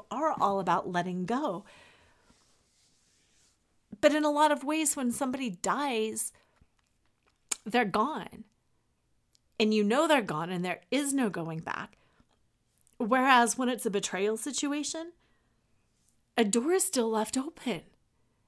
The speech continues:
You still have the opportunity to go back, to find some closure, to figure some things out. And it kind of messes <laughs> with your mind and tricks with your brain because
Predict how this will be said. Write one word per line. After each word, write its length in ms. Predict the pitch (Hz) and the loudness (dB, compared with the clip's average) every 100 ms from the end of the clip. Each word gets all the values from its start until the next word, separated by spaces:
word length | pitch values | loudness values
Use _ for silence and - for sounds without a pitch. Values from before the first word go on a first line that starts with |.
| _ _ _ _ _ _ _ _ _ _ _ 226 | _ _ _ _ _ _ _ _ _ _ _ 0
You 160 | 294 | 2
still 240 | - 349 320 | 4 2 2
have 260 | 311 320 | 2 2
the 120 | 311 | 4
opportunity 680 | 277 277 269 - 285 277 254 | 2 2 0 0 -2 -2 -2
to 80 | 220 | -2
go 240 | 190 226 | -2 0
back, 580 | 202 185 233 78 - - - _ _ _ _ - | 0 0 0 -4 -8 -18 -20 _ _ _ _ -4
to 100 | 226 | -2
find 300 | 226 233 233 | 2 2 2
some 140 | 262 | 2
closure, 400 | 220 254 254 233 | 2 2 2 2
to 80 | 170 | -2
figure 300 | 165 254 240 | -4 -4 -2
some 200 | 233 233 | -2 -2
things 280 | 202 208 190 | -4 -4 0
out. 440 | 220 302 196 - - _ _ _ _ _ _ _ _ _ - | 0 2 0 -2 -14 _ _ _ _ _ _ _ _ _ -2
And 120 | 277 | 0
it 80 | - | 0
kind 280 | - 339 415 | -2 2 2
of 60 | 427 _ _ _ - | 0 _ _ _ -2
messes 460 | 233 254 - 403 | 4 4 8 8
<laughs> 40 | 349 | 8
with 120 | 320 | 6
your 200 | 330 370 | 8 10
mind 520 | 294 262 - 330 262 | 10 8 6 0 0
and 120 | 202 | -2
tricks 280 | 190 240 - | -6 -6 -6
with 180 | 262 - | -8 -2
your 120 | 240 | -2
brain 420 | 208 233 339 294 | 0 -2 -2 -2
because 500 | 202 220 226 233 226 | -2 -4 -2 -2 -2